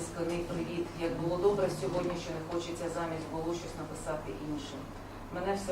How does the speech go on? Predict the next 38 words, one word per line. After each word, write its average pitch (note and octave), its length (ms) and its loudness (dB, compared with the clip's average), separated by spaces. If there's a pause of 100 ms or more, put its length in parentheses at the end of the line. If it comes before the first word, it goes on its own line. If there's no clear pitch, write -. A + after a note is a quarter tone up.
(120)
мучає F3 340 0 (140)
оте. - 260 -4 (680)
Оте F#3+ 180 2 (140)
чоловік E3 420 0
непростий E3 480 -2
з D#3+ 140 0
потойбіччями. C#3 760 -4 (680)
Він E3 140 2
мене D#3+ 140 4
просто F3 400 2
вичавлює E3 540 2
своїми D#3 340 0
думками, E3 440 4 (100)
про D#3+ 140 0
які D#3+ 200 -2
я F3 80 2 (100)
начебто E3 360 -4
й D#3+ 60 -2
не D#3 120 -2
смію D#3+ 260 -4 (100)
знати. C#3+ 340 -2 (460)
От G#3+ 180 4 (120)
те - 80 -2
чи - 180 -4 (100)
просто - 280 -2 (160)
оте? - 240 -4 (540)
Болять G#3 420 6
чи D3+ 60 -4
ні? C#3+ 220 0 (480)
Отак. - 300 -2 (500)
Ось F#3+ 200 4
ти, E3 80 -4 (240)
ось A#3+ 160 4 (120)
місце, E3+ 260 0 (100)
де D3 120 -2
я C#3 200 0
тебе D3 180 -4 (100)
убила. C3+ 340 0